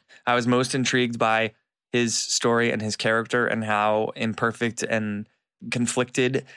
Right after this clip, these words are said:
uh, you know, it immediately reminded me of the Anakin story so much. Like, you can, the, the, the whole concept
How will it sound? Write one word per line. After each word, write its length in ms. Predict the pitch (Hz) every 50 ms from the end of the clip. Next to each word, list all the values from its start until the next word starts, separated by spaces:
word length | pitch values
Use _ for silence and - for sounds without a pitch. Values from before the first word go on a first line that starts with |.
| - _ -
uh, 80 | - - -
you 120 | - 135
know, 120 | 127 120 120
it 140 | 123 123 123
immediately 720 | 120 123 123 123 123 127 127 127 127 123 - 117 117 110
reminded 580 | 117 117 113 117 110 113 117 123 120 120 107
me 220 | 117 117 117 113 110
of 240 | - - 110 110
the 100 | 110 120
Anakin 480 | - 110 110 110 117 - - 113 110 107
story 420 | 104 - - 117 110 107 107 107 110
so 280 | - - - 117 117
much. 480 | 113 110 110 117 117 101 - - - - -
Like, 180 | - 113 117 -
you 60 | 117
can, 260 | 113 - 117 117 - - - - - - - _ _ _ _ _
the, 120 | - 123 120 127
the, 280 | 127 123 131 123 117 113
the 100 | 123 113
whole 240 | 123 123 123 123
concept 600 | 117 - - 120 120 120 120 - 123 117 - -